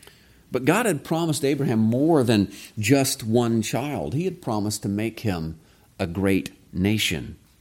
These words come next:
Two hundred and fifteen years have passed since that promise was made to Abraham,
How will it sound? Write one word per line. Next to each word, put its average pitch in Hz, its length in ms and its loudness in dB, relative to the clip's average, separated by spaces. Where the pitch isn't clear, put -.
Two 160 200 0
hundred 123 440 -2
and 95 160 -4
fifteen 127 640 -4
years 101 760 -2
have - 220 -10
passed 101 480 -4
since 98 340 -2
that 95 240 -6
promise 104 500 0
was 95 160 -2
made 101 280 0
to - 160 -8
Abraham, 90 540 -4